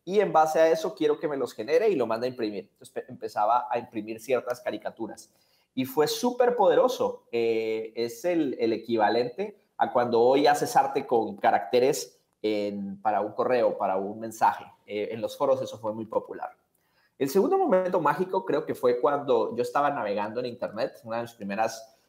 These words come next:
eh, momentos navegando en internet, y terminé en un error cuatrocientos cuatro. No recuerdo qué estaba buscando, pero imagínate cómo sigo un link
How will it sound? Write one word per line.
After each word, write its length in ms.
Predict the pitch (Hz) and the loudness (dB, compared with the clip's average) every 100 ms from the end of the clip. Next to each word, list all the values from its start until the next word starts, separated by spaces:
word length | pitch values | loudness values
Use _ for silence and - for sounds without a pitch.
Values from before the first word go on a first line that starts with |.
| _ | _
eh, 280 | 107 107 104 | 0 2 2
momentos 540 | 107 113 117 117 131 - | 0 -2 -2 0 0 2
navegando 360 | 104 101 117 | 0 0 0
en 100 | 131 | -2
internet, 460 | 117 - 104 127 - - _ | 0 -2 -2 -4 -6 -16 _
y 100 | 123 | -6
terminé 380 | 143 131 131 139 | 0 2 2 2
en 140 | 160 | 2
un 60 | 175 | 4
error 280 | 151 160 165 | 4 4 4
cuatrocientos 640 | 160 113 - 127 131 135 | 0 0 -4 -4 -2 -4
cuatro. 540 | - 135 127 95 - _ _ _ _ _ _ | 0 0 0 -2 -6 _ _ _ _ _ _
No 160 | 147 190 | -2 0
recuerdo 360 | 320 277 262 247 | 2 2 4 2
qué 80 | |
estaba 300 | 240 - 233 | 0 4 4
buscando, 580 | 233 180 - 180 185 220 | 6 2 0 0 2 0
pero 140 | 185 151 | 2 0
imagínate 840 | 123 120 165 185 190 190 190 - _ _ - | 0 -4 -4 -4 -2 -4 -4 -12 _ _ 0
cómo 340 | 160 175 190 | 2 4 2
sigo 320 | 190 165 185 | 2 2 4
un 140 | 180 175 | 4 4
link 340 | 190 202 | 4 0